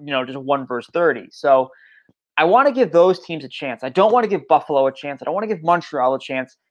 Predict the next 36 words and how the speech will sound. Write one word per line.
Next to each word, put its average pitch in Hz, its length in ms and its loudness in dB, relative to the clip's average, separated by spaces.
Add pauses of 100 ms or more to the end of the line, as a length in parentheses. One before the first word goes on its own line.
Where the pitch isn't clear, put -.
(100)
They 180 100 4
had 160 300 2
it. 110 100 -4 (260)
They 151 120 2
blew 135 260 0
it. - 140 -10 (240)
It's 165 160 0
over 160 200 4
for 127 160 -4
them. 95 240 -8 (220)
So - 160 -6
I'd 185 180 2
rather 247 220 4
have 214 140 -2
a 156 40 -8
play-in 147 720 -4
with 151 160 -4
these 151 180 -10
bunched 147 360 -2
up 127 180 0
teams 123 340 -14
here. 117 340 -6 (320)
Maybe, 190 640 0
and 160 120 0
I, 160 160 2
I 156 100 2
floated 175 300 0
this 160 140 -4
out 156 200 2
there 135 380 4
a, 127 60 -4
a, 120 260 -4 (100)
a - 20 -8
month 131 280 -2
ago, 113 340 -2
but 113 180 -4